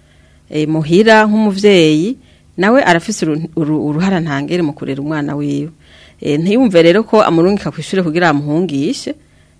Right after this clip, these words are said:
ahubwo yumve ko nawe afisemwo n'uruhara kugira nawe amufashe mu kubaho kw'uwo mwana wiwe.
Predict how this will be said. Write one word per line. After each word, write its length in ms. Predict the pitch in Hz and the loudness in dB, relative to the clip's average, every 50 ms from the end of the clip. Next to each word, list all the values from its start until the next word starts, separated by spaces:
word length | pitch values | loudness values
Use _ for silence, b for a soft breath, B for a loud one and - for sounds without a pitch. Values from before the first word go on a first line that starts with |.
| b | b
ahubwo 280 | - 147 170 240 277 254 | -10 -6 -4 0 2 4
yumve 220 | 190 180 185 190 240 | 4 4 4 2 2
ko 60 | - 240 | 2 2
nawe 120 | 214 214 214 | 4 4 4
afisemwo 380 | 208 - 214 - - 202 208 202 | 4 0 -4 -8 -6 -6 -6 -6
n'uruhara 600 | 202 202 196 185 185 190 196 190 190 180 170 175 240 b b b b b b | -6 -6 -6 -8 -8 -6 -4 -4 -4 -4 -6 -10 -14 b b b b b b
kugira 320 | - - 156 190 226 226 190 | -18 -12 -6 -2 -2 0 0
nawe 300 | 113 143 160 190 214 - | 0 -2 -2 0 0 0
amufashe 720 | 208 254 277 - 151 - - 247 294 - - 277 294 339 _ _ _ _ _ _ _ 156 | 0 -2 -2 -4 -8 -8 -8 -8 -8 -6 -6 -8 -8 -8 _ _ _ _ _ _ _ -16
mu 80 | 175 180 | -16 -14
kubaho 380 | - - 208 220 202 190 190 190 | -14 -12 -8 -8 -6 -6 -8 -8
kw'uwo 320 | - 190 180 175 170 165 | -6 -4 -4 -2 -2 -2
mwana 300 | 165 165 165 156 147 139 | -2 -2 -4 -4 -4 -6
wiwe. 400 | 143 147 147 143 143 139 139 143 | -6 -6 -6 -6 -6 -8 -10 -12